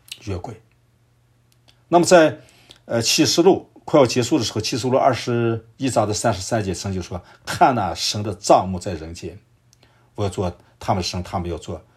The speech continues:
神的子民。”他要做他们的神，他们要做神的子，子民。所以这个支搭帐幕这儿一层的住是非常恰当的。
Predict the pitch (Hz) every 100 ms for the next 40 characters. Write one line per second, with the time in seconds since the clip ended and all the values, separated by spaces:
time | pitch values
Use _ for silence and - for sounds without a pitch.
0 | _ _ - 82 85 - - _ _ _
1 | _ _ _ - 98 - 90 - _ _
2 | - 113 92 - 90 90 - 90 87 -
3 | - 90 90 - - - - - _ _
4 | _ _ _ _ _ _ _ _ _ _
5 | _ _ _ _ - 214 214 208 131 -
6 | - - _ - 214 185 170 - 233 131
7 | 113 107 131 117 120 110 107 - 165 -
8 | _ - 113 131 110 - 104 - 90 -